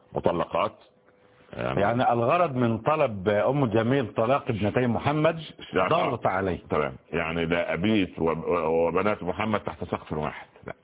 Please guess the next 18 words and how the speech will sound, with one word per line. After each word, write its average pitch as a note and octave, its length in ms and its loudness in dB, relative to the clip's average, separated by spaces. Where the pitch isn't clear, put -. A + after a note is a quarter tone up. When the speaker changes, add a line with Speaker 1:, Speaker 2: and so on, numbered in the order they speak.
Speaker 2:
يا C#2+ 60 -2
لطيف. C#2+ 380 -8
Speaker 1:
يعني، C2+ 600 -6
هذا D#2+ 240 -4
الحقد D#2+ 340 -6
العجيب. D2 200 -2
وكان F2 1040 0
إذا E2+ 640 2
ذهبنا G2+ 380 -2
إلى F2 100 0
التحليل F2 420 -2
النفسي، D2+ 400 -4
هناك G2 180 0
حقد A2 380 -2
عجيب D#2 420 0
من D#2 540 -4
أم F2+ 160 2
جميل F2 400 0